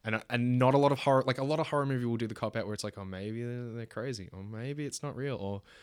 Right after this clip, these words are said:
no one really knows what's happening." No, this, this shit is happening and there's a reason for it and there's a solid world behind it. Um, I'm not going to pre-, I'm not gonna put it in the same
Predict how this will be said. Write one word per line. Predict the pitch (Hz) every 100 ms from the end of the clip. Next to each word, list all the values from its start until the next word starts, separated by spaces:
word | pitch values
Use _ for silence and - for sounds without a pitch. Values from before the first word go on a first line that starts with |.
| - -
no | 151
one | 165
really | 147 151 156 147
knows | 117 101
what's | 80 -
happening." | 95 92 87 - - _ -
No, | 120 92
this, | 117 -
this | 139 131 - _ _ -
shit | - 190
is | 175
happening | 156 139 131
and | 120
there's | 113 107
a | 113
reason | 127 139 127
for | - 117 113
it | 110
and | 104
there's | 101
a | 98
solid | - 110 98
world | 98 95
behind | 92 92 92 110
it. | 127 - - - - - - _
Um, | 104 98 95 95 95 - _ _ _ _ _ _ - _ _ -
I'm | 107 104 107
not | 107 -
going | 107 98 98
to | -
pre-, | - 98 - _
I'm | 120 127
not | 123
gonna | 123
put | - 143
it | 123
in | 117
the |
same | - 113 101 98